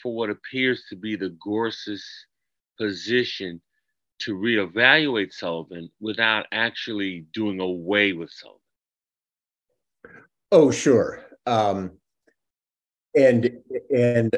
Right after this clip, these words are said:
Speaker 2: uh, you know, I mean, please understand, I, I am not advocating for the notion that,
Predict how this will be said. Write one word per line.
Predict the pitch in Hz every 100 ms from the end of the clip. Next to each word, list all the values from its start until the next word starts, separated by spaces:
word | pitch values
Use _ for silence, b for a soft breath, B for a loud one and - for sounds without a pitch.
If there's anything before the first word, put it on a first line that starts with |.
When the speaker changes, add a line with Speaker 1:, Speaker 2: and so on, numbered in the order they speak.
| -
Speaker 2:
uh, | 117 113
you | 131
know, | 113 98 104
I | 110
mean, | 98
please | - 135 113
understand, | 113 101 - 113 107 -
I, | 104 107
I | - 107
am | 107 104
not | 107 101 95 -
advocating | 101 95 95 110 101 90
for | 87 98
the | 92
notion | 90 95 95 104 92
that, | 90 90 80